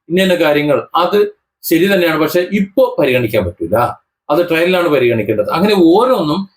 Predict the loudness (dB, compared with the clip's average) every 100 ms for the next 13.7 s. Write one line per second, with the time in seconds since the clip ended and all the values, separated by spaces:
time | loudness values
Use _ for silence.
0 | _ -4 0 0 2 0 0 0 0 -2
1 | -2 -2 -2 -2 -6 -2 0 0 0 -2
2 | -2 -2 -2 0 -2 0 0 2 0 0
3 | 0 0 -2 -6 _ _ _ -4 -2 0
4 | -2 0 0 0 0 2 2 0 -2 -2
5 | 0 0 -2 -4 -4 -4 -2 0 -4 -4
6 | _ _ _ -4 0 0 0 -2 -2 -4
7 | _ -20 -10 -2 0 0 0 0 0 0
8 | 0 0 0 0 -2 -4 -16 _ _ _
9 | _ _ _ _ _ -6 -2 0 0 0
10 | 0 0 0 2 2 0 0 0 0 0
11 | -2 -2 -2 -2 0 -2 -4 _ _ _
12 | -2 -2 0 -2 0 0 0 0 0 -2
13 | -2 0 2 0 0 -2